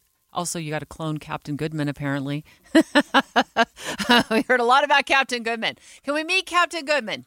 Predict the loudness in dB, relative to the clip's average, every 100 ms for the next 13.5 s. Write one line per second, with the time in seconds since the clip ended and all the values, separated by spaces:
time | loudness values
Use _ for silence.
0 | _ -2 -2 -2 -6 -8 -6 -6 -6 -2
1 | -4 -2 -6 -6 -4 -6 -6 -8 -10 -20
2 | -20 -20 -4 2 2 2 -2 -10 _ _
3 | _ _ -4 2 2 0 -8 -12 -6 -2
4 | -2 -4 -14 -6 -2 -2 -2 -4 -4 -4
5 | -2 -2 0 0 -2 -2 -2 -2 -4 -2
6 | 0 2 0 2 2 2 -4 -4 -2 0
7 | 0 -2 -4 0 0 0 -6 -6 -4 -6
8 | -4 -4 -4 -4 -6 -4 -2 0 0 -2
9 | -6 -4 -4 -4 -2 -2 -2 -2 -4 -4
10 | -12 -20 -20 -6 -4 0 2 2 4 4
11 | 4 2 0 -2 0 0 0 0 -2 -2
12 | -2 -4 -12 _ _ -8 -2 -2 -4 -2
13 | 0 0 -2 -6